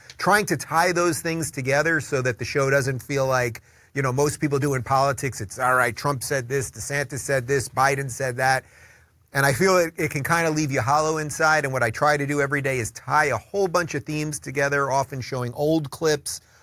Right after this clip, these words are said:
of philosophers or religious leaders or political leaders, link them to what's going on today. And just to give people a little something, you know, if you give me an hour of your day, five days a week, uh, I consider that an honor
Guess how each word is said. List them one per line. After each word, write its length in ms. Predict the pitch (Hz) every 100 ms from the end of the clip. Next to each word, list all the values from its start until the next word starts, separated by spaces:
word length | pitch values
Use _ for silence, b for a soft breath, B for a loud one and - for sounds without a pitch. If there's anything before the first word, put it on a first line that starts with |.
| b
of 380 | 135 131 117 - _
philosophers 840 | - 127 131 156 147 143 143 131 120
or 100 | 110
religious 540 | 113 123 139 156 -
leaders 320 | 139 123 110
or 100 | 117
political 420 | 101 120 151 151
leaders, 300 | 147 139 127
link 300 | 120 151 165
them 160 | 175 160
to 100 | 143
what's 160 | 147 -
going 240 | 139 139
on 140 | 135
today. 300 | 127 139 139 135 b b b b -
And 140 | 165
just 160 | 226 -
to 80 | 175
give 320 | 131 262 226
people 340 | 180 147 135
a 40 | 131
little 360 | 156 269 277
something, 460 | 180 - 226 156 92
you 80 | 110
know, 80 |
if 100 | 131
you 160 | 139 240
give 240 | 208 240
me 260 | 160 139 117
an 100 | 110
hour 460 | - 127 196 208 139
of 100 | 110
your 220 | 127 190
day, 440 | 131 117 147 196 190 _ _ _
five 320 | - 139 185
days 240 | 156 165 120
a 80 |
week, 380 | 117 165 202 - -
uh, 300 | 131 120 117 117 _ -
I 180 | 135 175
consider 400 | 180 - 165 131
that 220 | 123 113
an 80 | 110
honor 420 | 170 247 120